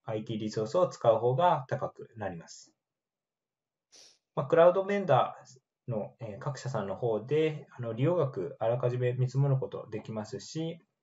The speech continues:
各社さんから公開されているですね、そういう見積もり用のページを見れば、まあ、事前に使う前にですね、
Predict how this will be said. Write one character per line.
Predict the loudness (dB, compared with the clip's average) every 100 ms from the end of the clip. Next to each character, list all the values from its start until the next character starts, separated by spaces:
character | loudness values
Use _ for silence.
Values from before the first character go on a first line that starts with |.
| _ _ _ _ _ _ -6
各 | -6 0
社 | 0
さ | 2
ん | 0
か | -2
ら | -4
公 | 2 2
開 | 4 2
さ | 4
れ | 2
て | 2 2
い |
る | 2
で | 0
す | -2
ね、 | 0
そ | 2 2
う |
い |
う | 2
見 | 0
積 | -2
も | -2
り | 0
用 | 0
の | -2 -4 _
ペ | 2 4
ー |
ジ | 4
を | 2
見 | 2
れ | 2
ば、 | 0 -2 -8 -20 -20 -20 _ _
ま | 4
あ、 |
事 | 4 6
前 | 6
に | 6
使 | 2 8 8
う | 10
前 | 6
に | 4
で | -4
す | -10 -2
ね、 | 0 0